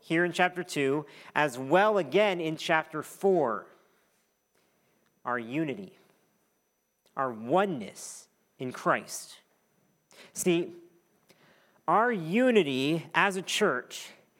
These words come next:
is a massive testament to the power of the gospel, as well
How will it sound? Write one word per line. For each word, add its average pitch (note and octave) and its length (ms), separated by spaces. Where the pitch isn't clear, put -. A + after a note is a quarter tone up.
is D#3+ 260
a E3 220
massive F#3 1040
testament C#3 760
to - 120
the C3+ 100
power D3+ 500
of A#2+ 100
the B2 60
gospel, A2 540
as D3+ 220
well F3 680